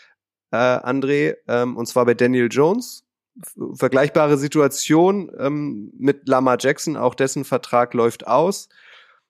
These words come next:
Ähm, trotzdem ist die Situation, finde ich, eine andere. Äh, Daniel Jones hat es eigentlich von Anfang an sehr schwer in der N F L, was natürlich auch damit zusammenhängt, dass er damals im Draft für viele überraschend früh gepickt wurde.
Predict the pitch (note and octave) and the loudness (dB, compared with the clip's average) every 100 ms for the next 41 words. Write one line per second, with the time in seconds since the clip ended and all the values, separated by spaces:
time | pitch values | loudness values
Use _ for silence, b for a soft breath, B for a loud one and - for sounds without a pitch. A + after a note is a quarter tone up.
0 | _ _ - A#2+ C3 - - D3+ E3 E3 | _ _ -2 -2 -2 -6 -4 -2 0 0
1 | C3+ D3+ C#3+ D#3 C#3 D#3 C#3+ E3 D#3 C3+ | 0 -4 -4 -2 0 0 0 2 2 2
2 | F#3+ - D3+ B2+ F3 F3+ F3 F#3+ F3 - | -2 0 0 0 0 0 0 -2 -4 -2
3 | C3+ C3+ C3+ C#3+ C#3+ B2+ D3 D#3+ - C3+ | 0 0 0 2 0 2 2 2 0 -2
4 | C3+ B2 A2+ C#3 C3+ - A#2 G#2+ C#3+ F#3 | -2 -4 -2 0 -2 -2 -4 -2 0 0
5 | - D3+ B2+ C#3+ D3+ C3 C#3+ - - C#3+ | 0 -2 0 -2 0 0 0 0 0 2
6 | D#3+ D#3 C3+ D3 D3+ A#2 D3 C#3 C3+ C3 | 2 2 2 0 -2 0 0 0 0 -2
7 | - C#3 B2+ B2 B2+ B2+ - - A2 B2+ | -2 -2 -2 -2 -2 -2 -4 -6 -2 0
8 | B2+ B2+ A#2+ A#2+ A#2+ A2+ A#2 A#2 A#2+ - | 0 -4 -2 -2 0 0 2 2 0 -2
9 | A#2+ A2 A2+ A#2 - B2 G#2+ - E3 D#3+ | -4 0 2 0 -4 -8 -8 -6 -2 2
10 | D3 C3+ B2+ A#2 B2+ C3+ - - D#3 C#3+ | 2 4 0 2 -2 -4 -8 -6 -4 -4
11 | - F3 - D3+ D#3+ D#3+ | -4 -6 -2 2 4 4